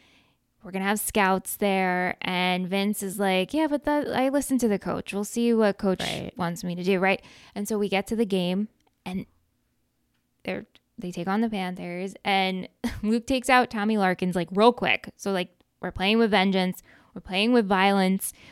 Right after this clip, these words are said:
Speaker 1: We're playing nasty.
Speaker 2: Yeah.
Speaker 1: Very nasty. This is not how we do it.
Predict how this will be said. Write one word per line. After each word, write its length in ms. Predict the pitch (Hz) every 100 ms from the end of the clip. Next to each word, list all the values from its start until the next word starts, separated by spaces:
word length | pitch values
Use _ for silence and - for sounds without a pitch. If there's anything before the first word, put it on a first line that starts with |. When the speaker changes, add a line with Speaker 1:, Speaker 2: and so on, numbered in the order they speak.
| -
Speaker 1:
We're 80 | 214
playing 360 | 240 370 277 170
nasty. 840 | 165 240 285 - - 92 147 220 _
Speaker 2:
Yeah. 160 | - 147 - - _ _ - -
Speaker 1:
Very 340 | 285 339 349
nasty. 420 | 294 190 185 - 202
This 180 | 202
is 140 | 214 196
not 280 | 208 214 247
how 140 | 262
we 120 | 269
do 140 | 196 185
it. 160 | 185